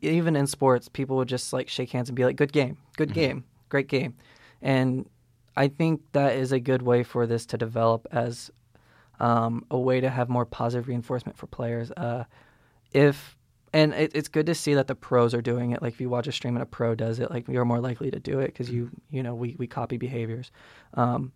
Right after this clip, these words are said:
Speaker 1: and I think it's actually just proper for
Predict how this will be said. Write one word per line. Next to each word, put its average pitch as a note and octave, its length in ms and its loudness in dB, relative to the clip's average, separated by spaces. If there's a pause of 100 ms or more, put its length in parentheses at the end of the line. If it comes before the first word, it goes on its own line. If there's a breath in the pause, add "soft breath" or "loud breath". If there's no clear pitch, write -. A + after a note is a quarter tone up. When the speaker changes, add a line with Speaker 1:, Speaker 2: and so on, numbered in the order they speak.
(320 soft breath)
Speaker 1:
and B2+ 200 2
I C#3 120 2
think E3+ 160 2
it's F#3 180 2
actually C3+ 380 2
just C3 320 -4
proper A#2+ 600 4
for A#2 560 2